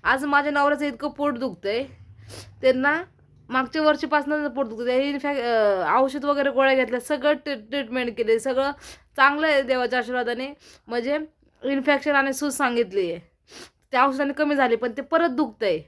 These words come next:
आ, कोणी लय माणसाचं अवघड असतं गं, कोणी कोणाचं नसतं. आपलं नवरा लेकरं बाळ आज कोणी कोणाचं नसतं म्हणजे कसं, आई वडील आपले, आपले प्रत्येकाचे आपल्याला साथ देणारच.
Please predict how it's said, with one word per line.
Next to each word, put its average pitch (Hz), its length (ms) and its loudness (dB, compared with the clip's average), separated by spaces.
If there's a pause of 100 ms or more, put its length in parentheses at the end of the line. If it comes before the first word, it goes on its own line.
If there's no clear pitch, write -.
(440)
आ, 277 200 -14
कोणी 302 580 0
लय 302 100 4
माणसाचं 302 360 2
अवघड 294 260 4
असतं 277 320 2
गं, 311 120 0
कोणी 311 560 -4
कोणाचं 269 440 0
नसतं. 220 380 -4 (300)
आपलं 269 400 -4
नवरा 277 260 2
लेकरं 262 300 -2
बाळ 262 160 4 (920)
आज 262 260 0 (240)
कोणी 302 180 2
कोणाचं 339 280 2
नसतं 339 160 0
म्हणजे 339 180 2
कसं, 311 380 2 (1120)
आई 240 240 4
वडील 262 260 4
आपले, 247 240 2
आपले 240 460 0
प्रत्येकाचे 285 640 -4
आपल्याला 277 340 4
साथ 262 160 2
देणारच. 240 560 -2